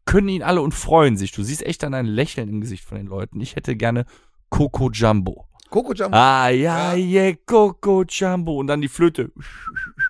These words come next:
Speaker 1: Das ist, äh, das ist definitiv ein Ohrwurm.
Speaker 2: Ja, das ist okay. Das stimmt.
Speaker 1: Oder Like Ice in the Sunshine.
Speaker 2: Den
Speaker 1: ist
Speaker 2: hatten wir
Speaker 1: natürlich
Speaker 2: schon.
Speaker 1: auch.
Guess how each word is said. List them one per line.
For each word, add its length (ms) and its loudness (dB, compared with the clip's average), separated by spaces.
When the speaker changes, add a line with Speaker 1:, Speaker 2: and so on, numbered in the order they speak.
Speaker 1:
Das 220 -10
ist, 400 -10
äh, 320 0
das 180 -6
ist 140 -10
definitiv 480 -6
ein 60 -10
Ohrwurm. 520 -10
Speaker 2:
Ja, 260 -4
das 160 -8
ist 60 -12
okay. 340 -6
Das 140 -6
stimmt. 380 -8
Speaker 1:
Oder 180 0
Like 320 0
Ice 180 -2
in 80 -4
the 60 0
Sunshine. 480 -4
Speaker 2:
Den 140 -8
Speaker 1:
ist 40 -6
Speaker 2:
hatten 120 -10
wir 40 -14
Speaker 1:
natürlich 240 -14
Speaker 2:
schon. 80 -20
Speaker 1:
auch. 120 -20